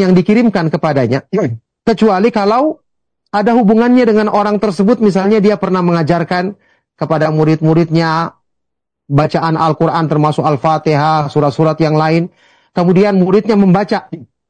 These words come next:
surat tersebut <clears throat> dengan benar, dengan tajwid yang benar, makhraj yang benar, apalagi dengan pemahaman yang benar yang diajarkan oleh gurunya, akan sampai kepada dia pahalanya, tanpa perlu dikirim. Karena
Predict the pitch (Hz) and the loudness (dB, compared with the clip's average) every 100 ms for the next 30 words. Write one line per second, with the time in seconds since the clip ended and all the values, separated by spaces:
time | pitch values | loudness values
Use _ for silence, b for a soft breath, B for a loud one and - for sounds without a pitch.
0 | _ _ _ - 196 180 190 160 185 233 | _ _ _ -2 -2 0 -4 -2 0 0
1 | - 190 196 135 113 _ 160 170 190 190 | 0 -2 -2 -4 -14 _ 0 2 2 2
2 | 175 196 208 190 160 156 151 175 175 180 | 0 0 -2 -2 -2 -2 -2 -2 0 0
3 | 170 160 170 170 180 165 180 170 180 170 | 0 0 -2 -2 -2 -2 -2 0 0 0
4 | 165 185 190 190 b b b b 143 151 | 0 0 -2 -4 b b b b -4 -2
5 | 160 165 170 170 160 165 160 185 185 180 | -2 0 0 0 -2 -2 -2 0 0 0
6 | 170 156 175 170 165 160 156 165 165 170 | 0 0 0 0 2 2 0 -2 -2 -2
7 | 160 151 147 180 202 196 233 214 285 262 | 0 0 2 2 2 -2 -4 -2 -2 0
8 | 220 190 185 220 214 202 214 214 143 b | -2 -2 0 0 0 -2 -2 -2 -4 b
9 | b 220 254 262 254 247 226 214 240 202 | b -6 -4 -4 -2 0 2 2 2 0
10 | 104 _ _ _ _ _ _ _ _ - | -2 _ _ _ _ _ _ _ _ -6
11 | 156 185 285 | -2 0 -2